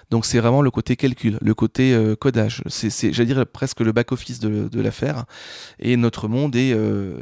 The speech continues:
truffé de dispositifs numériques. Voilà, clairement. Euh, en revanche, j'estime que, enfin, je suis pas le seul à le dire, hein, mais, ou à le, ou à l'écrire, mais, euh,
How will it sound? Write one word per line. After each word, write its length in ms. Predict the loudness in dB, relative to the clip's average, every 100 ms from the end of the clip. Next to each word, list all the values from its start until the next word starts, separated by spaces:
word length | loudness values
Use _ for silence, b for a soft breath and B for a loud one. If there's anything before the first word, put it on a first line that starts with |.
| -8
truffé 280 | -6 -4 -2
de 80 | -2
dispositifs 520 | -2 -2 -4 -6 -2
numériques. 460 | 0 0 -2 -12 -20 _
Voilà, 160 | -10 -8
clairement. 400 | -4 -4 -4 -10 _ B B B B B B -2
Euh, 80 | -2 2
en 100 | 2
revanche, 440 | 4 2 0 -2 -2
j'estime 480 | -2 -2 -2 -2
que, 240 | 0 2 2
enfin, 40 | 0
je 40 |
suis 80 | -4
pas 80 | -4
le 60 |
seul 180 | 0 0
à 40 | 0
le 60 |
dire, 160 | 0 0
hein, 100 | 2
mais, 220 | 2 2
ou 120 | 2
à 40 | 2
le, 220 | 4 2
ou 100 | 2
à 20 |
l'écrire, 320 | 2 0 0
mais, 160 | 0 0 B B B B -2
euh, 280 | 0 0